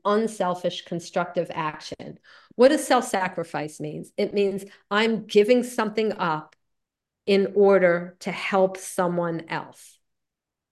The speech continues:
Okay, so that's what we wanna, that's what we wanna do. We want self-sacrifice, unselfish constructive action is helpful. And we tell the person,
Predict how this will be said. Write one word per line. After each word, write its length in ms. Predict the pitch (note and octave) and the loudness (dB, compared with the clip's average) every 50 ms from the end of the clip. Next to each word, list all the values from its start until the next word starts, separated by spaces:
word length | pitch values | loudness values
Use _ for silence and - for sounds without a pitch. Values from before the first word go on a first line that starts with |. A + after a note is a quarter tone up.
| _ _ _ _ _ _ _ _ _ - | _ _ _ _ _ _ _ _ _ -8
Okay, 160 | - F3 E3+ | -6 -6 -4
so 160 | F3 - F#3 | -2 -2 -4
that's 400 | F3+ F#3 - F#3+ G3 G3+ G#3 - | -2 0 0 0 0 0 0 -2
what 100 | A3 G3+ | -2 0
we 140 | G3+ G#3+ G#3+ | 0 0 0
wanna, 400 | G3 G3 F#3+ F#3+ F#3+ F#3 F#3 F3+ - - | 0 0 0 2 2 2 0 0 -4 -6
that's 300 | F#3 G3 G3 G3 G3 - | -4 -2 -2 -2 -2 -4
what 100 | G#3+ F3+ | -4 -4
we 140 | G3 G#3 G3 | -2 -2 -2
wanna 300 | F#3+ F#3 F3+ F3+ F3+ F3+ | -2 -2 -2 -2 -4 -6
do. 340 | F3 - E3 C#3+ B2 C#3 D3+ | -4 -4 -4 -4 -4 -6 -6
We 80 | F#3 F#3+ | -6 -6
want 300 | F3 F3+ E3+ E3 E3 - _ _ _ _ _ | -4 -4 -4 -6 -8 -12 _ _ _ _ _
self-sacrifice, 1200 | - - - - A3 A3+ A3+ A3 - - G3 F#3 F#3 - F#3+ F#3 - - F3 E3 F3 F3 F3 - _ _ _ _ _ _ - | -20 -10 -4 -2 -2 -2 -2 -4 -2 -2 -2 0 -2 -2 -6 -6 -4 -4 -4 -4 -4 -4 -8 -10 _ _ _ _ _ _ -6
unselfish 920 | G#3+ A3 A3+ G#3+ B3 B3 A#3+ A#3+ - A3+ G#3 G3+ G3 - G3 - - - | -4 -4 -2 -2 -2 -4 -4 -4 -2 -2 0 0 0 -2 -6 -8 -8 -8
constructive 800 | - G3 F3+ F3+ - - - - G#3 G3+ G3+ - - G3 F#3+ G3 | -6 -6 -6 -6 -8 -12 -6 -2 -2 -2 -2 -2 -4 -6 -6 -4
action 640 | - F#3 F3 F3 E3+ - - - D3+ C#3+ D3 D#3 D#3 _ _ _ _ _ - | -2 -2 -2 -2 -4 -8 -10 -10 -8 -8 -8 -8 -12 _ _ _ _ _ -6
is 200 | - G3 F#3 F#3+ | -4 -4 -4 -2
helpful. 540 | - F#3+ F3 E3 E3+ - - D#3 D3+ D3+ - | 0 0 0 0 -2 -4 -6 -8 -8 -6 -4
And 160 | G3+ A3+ A#3 | -4 -2 0
we 80 | B3+ B3 | -2 -2
tell 220 | B3+ - C4+ C#4+ | -2 -2 -2 0
the 100 | C#4 C#4+ | 0 0
person, 520 | C#4+ C#4+ G#3+ F#3 F3+ F#3 - E3 D#3+ D#3 | 0 0 0 -2 0 -2 -4 -6 -6 -8